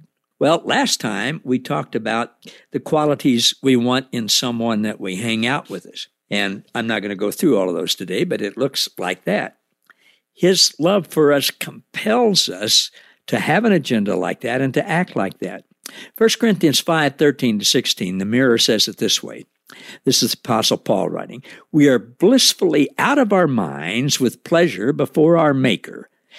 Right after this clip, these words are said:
He delights in our ecstasy. The love of Christ resonates within us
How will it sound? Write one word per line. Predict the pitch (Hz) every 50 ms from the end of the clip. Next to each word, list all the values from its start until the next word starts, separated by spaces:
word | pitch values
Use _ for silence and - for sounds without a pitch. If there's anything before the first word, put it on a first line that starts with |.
| - -
He | - - 214
delights | 202 156 175 208 185 160 165 185 240 285 233 - -
in | 247 220 208
our | 202 196 202 196 - -
ecstasy. | - 240 - - - - 277 - - - - 139 - - - _ _
The | - 151 131
love | 147 202 254 269 254
of | 233 196 -
Christ | - - 208 190 196 170 - - - -
resonates | - 98 110 113 131 151 220 269 285 254 - 233 190 180 170 165 165 156 - -
within | - 131 117 - 175 226 262 202
us | 95 - 156 - -